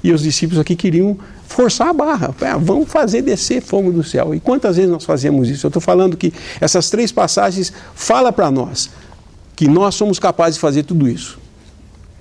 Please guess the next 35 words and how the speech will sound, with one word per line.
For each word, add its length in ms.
Ser 180
incompetentes 840
em 120
expulsar 680
<laughs> 120
demônios 420
quando 180
deveríamos 440
estar 140
fazendo, 520
ou 160
então 460
recriminar 880
os 200
que 100
fazem 420
parecido 500
com 100
a 80
gente, 240
dizendo, 300
"Esses 160
não 120
são 180
dos 140
nossos, 360
não, 240
vamos 380
impedir 440
eles", 460
ou 400
querer 260
usar 280
um 120
poder 540